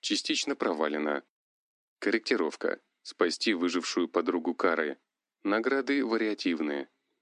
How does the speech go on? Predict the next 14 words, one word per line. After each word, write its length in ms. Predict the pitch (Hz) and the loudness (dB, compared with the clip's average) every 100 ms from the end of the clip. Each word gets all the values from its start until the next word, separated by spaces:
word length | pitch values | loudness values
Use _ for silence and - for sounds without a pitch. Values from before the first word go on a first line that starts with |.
| - | -4
Награды 540 | 80 78 82 78 78 | -2 0 0 0 0
вариативны. 840 | 76 78 78 82 113 85 78 71 - _ _ _ _ _ _ - | 0 2 0 -2 -2 -2 -2 -4 -8 _ _ _ _ _ _ -12
Да 300 | 92 90 117 | -6 -2 -2
твою 480 | 123 120 139 143 151 | 0 0 0 0 0
же 240 | 135 151 | 0 0
мать! 920 | 151 123 92 80 76 73 - - - _ _ _ _ _ _ _ _ _ _ - | 2 2 2 0 -2 -4 -8 -14 -16 _ _ _ _ _ _ _ _ _ _ -2
Эльфин 460 | 151 135 139 131 | 0 0 0 2
был 160 | 131 127 | 2 0
того 280 | 127 90 82 | 0 0 0
же 120 | 78 | 0
мнения. 560 | 76 76 73 73 71 - _ _ _ _ _ _ - | 0 0 0 -2 -4 -8 _ _ _ _ _ _ -6
Я 200 | 80 78 | -2 -2
потерял 400 | - - 82 78 | -2 -2 0 0
управление, 760 | 78 85 85 98 78 76 73 | 0 0 0 0 0 -2 -4